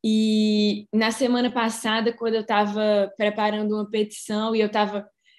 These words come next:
é, advogando pelo menor, e esse menor tinha que ser representado pelos seus pais, eu lembrei muito desse caso, da, dessa situação de escravo e de filho, porque os pais representavam o menor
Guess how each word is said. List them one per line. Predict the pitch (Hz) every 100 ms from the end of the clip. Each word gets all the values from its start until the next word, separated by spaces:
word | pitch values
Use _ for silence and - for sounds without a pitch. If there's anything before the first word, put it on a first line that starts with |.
| -
é, | - 202 202 202 196 190 190
advogando | 202 208 214 214 220 220
pelo | 240 226
menor, | 226 233 220 202 233 - - _
e | 220
esse | 214 220 233
menor | 220 220 220
tinha | - 220
que | -
ser | 233
representado | 220 226 226 220 214 214 196
pelos | 220 220
seus | 226 240 -
pais, | 220 202 214 - - - _ _ - - - -
eu | 233
lembrei | 254 233 254 277
muito | 254 254 285 359 415 392 349
desse | 302 302 - -
caso, | - 208 196 190 175 - _ _ _ _
da, | 202 214 226
dessa | 226 240 233 254 233
situação | 226 277 233 254 269 - 277
de | 262
escravo | 262 - 254 240 254 277
e |
de | 262 233
filho, | 285 277 247
porque | 220 220 - 233 226 - - _ -
os | 254 -
pais | - 254 302 254
representavam | 277 262 262 262 294 349 233 226 240 277
o | 285
menor | 330 285 208 220 -